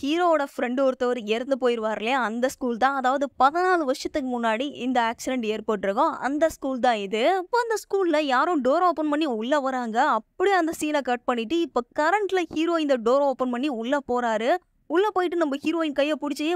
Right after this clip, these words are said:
பதட்டப்படாத, நான் வந்துட்டேன், பயப்படாத, பயப்படாத" அப்படின்ற மாதிரி சொல்றாரு.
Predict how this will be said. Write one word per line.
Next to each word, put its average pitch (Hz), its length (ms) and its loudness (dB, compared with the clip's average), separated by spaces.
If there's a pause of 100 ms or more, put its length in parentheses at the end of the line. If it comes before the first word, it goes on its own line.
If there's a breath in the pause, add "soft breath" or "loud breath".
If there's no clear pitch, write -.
(120)
பதட்டப்படாத, 294 480 0
நான் 269 240 -2
வந்துட்டேன், 269 360 -2
பயப்படாத, 277 480 0
பயப்படாத" 269 560 0
அப்படின்ற 226 260 -6
மாதிரி 247 240 0 (120)
சொல்றாரு. 233 440 0